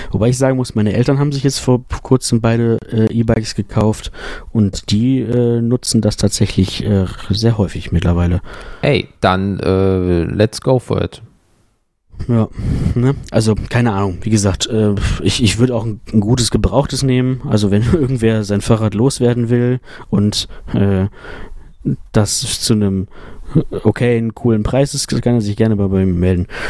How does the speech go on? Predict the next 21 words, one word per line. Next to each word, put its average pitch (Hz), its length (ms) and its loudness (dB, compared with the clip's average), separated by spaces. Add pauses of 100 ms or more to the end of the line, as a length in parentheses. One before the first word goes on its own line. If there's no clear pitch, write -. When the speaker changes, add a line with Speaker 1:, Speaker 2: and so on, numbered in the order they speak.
(200)
Speaker 1:
Aber, 104 500 2 (220)
Speaker 2:
Ja. - 60 -2 (120)
Speaker 1:
ähm, 180 280 0 (400)
Speaker 2:
Achte 147 240 2
nur 127 100 2
bei 120 100 2
den 120 180 -4
Akkus - 340 -2
drauf. 101 300 2 (220)
Bei 98 140 2
E-Bikes, 104 540 0
Akkus, 98 500 0 (260)
die 95 120 2
sind 92 240 2
sehr 107 120 4
schnell 92 260 -2
im 90 80 2
Speaker 1:
nee, 87 80 4
Speaker 2:
Sack. 87 220 2
Speaker 1:
es, - 180 -4
es, - 20 -20